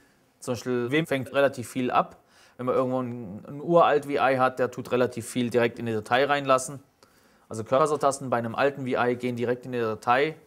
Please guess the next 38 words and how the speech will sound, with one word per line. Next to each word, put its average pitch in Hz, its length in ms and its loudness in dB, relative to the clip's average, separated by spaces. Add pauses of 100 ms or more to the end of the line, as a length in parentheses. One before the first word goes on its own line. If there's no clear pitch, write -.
und 113 240 -12
bewegen 120 300 -2
nicht 113 120 -10
den 110 120 -12
Cursor. 127 280 0
Bei 113 160 -2
Vim 123 260 -6 (360)
bewegt's 110 320 -6
den 101 100 -10
Cursor. 101 380 -8 (880)
Ist - 160 -8
eben 120 340 -2 (260)
Ctrl 135 280 2
V 127 220 2
oder 127 160 2
Ctrl 117 360 -4
Q, 123 380 -4
eins 113 240 -6
von 117 120 -10
beiden 110 240 -4
tut - 180 -12
meistens. 104 540 -10 (2000)
Aber 143 100 -2
wenn 147 100 0
du 151 60 6
das 143 160 4
Ctrl 143 320 2
M 180 300 0
in 156 120 -6
die 143 100 0
Suchen- 175 320 0
und 156 140 -2
Ersetzen-Maske 135 720 2
eingeben 120 440 -2
willst, 151 300 -4 (520)
also, 123 340 6
äh, 117 220 2
bei 117 240 -4